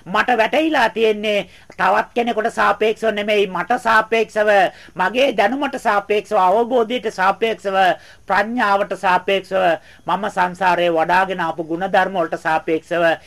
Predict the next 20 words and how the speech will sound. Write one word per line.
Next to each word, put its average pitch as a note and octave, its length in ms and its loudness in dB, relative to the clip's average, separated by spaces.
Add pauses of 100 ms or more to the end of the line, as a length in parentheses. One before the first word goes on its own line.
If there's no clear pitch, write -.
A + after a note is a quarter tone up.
(180)
එහෙනම් G3+ 380 0
මීට G3 280 -4
වඩා G#3 280 2
ගැඹුරු G#3 360 0
දේවල් G#3+ 400 2
තියෙනවා, G#3 600 0 (180)
මට G3+ 340 0
නොතේරිච්ච C#4 600 2
දේවල් A3 300 2
මේ G3+ 160 0
නාම G3+ 300 -2
රූප G#3+ 240 0
වල G#3+ 180 2
තියෙනවා, G3+ 540 2 (220)
වර්ණ A#3 340 0
ගන්ධ G#3+ 300 0
රස F#3+ 140 -2
ඕජා A3 480 2
වල G3 160 2
තියෙනවා, F#3+ 580 0